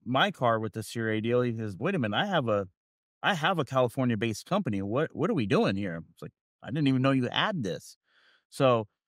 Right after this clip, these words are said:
all of a sudden that got moved over to the car, and I think it's worked good for them, you know, because they're in their hometown, or not in their hometown, but far from their hometown where th-, that's getting noticed. And I've had several people come over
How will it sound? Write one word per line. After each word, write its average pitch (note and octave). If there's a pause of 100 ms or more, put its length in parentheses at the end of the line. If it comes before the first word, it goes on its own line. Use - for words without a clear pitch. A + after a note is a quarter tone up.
(100)
all C3+
of B2+
a -
sudden C3+
that D3+
got D3+
moved C#3
over B2+
to B2
the A2+
car, B2
and G2 (320)
I D#3+
think A3
it's G#3
worked F#3
good F3+
for D3+
them, D#3+
you C3+
know, C3+
because C3+ (1300)
they're D3 (140)
in F3
their E3+
hometown, D3+ (180)
or C3
not B2 (220)
in D3
their C3+
hometown, B2
but A#2
far C3
from C3
their B2
hometown B2
where A#2
th-, -
that's A#2
getting B2+
noticed. B2
And G2+ (380)
I've D#3
had C#3
several F3
people D3
come B2
over A2+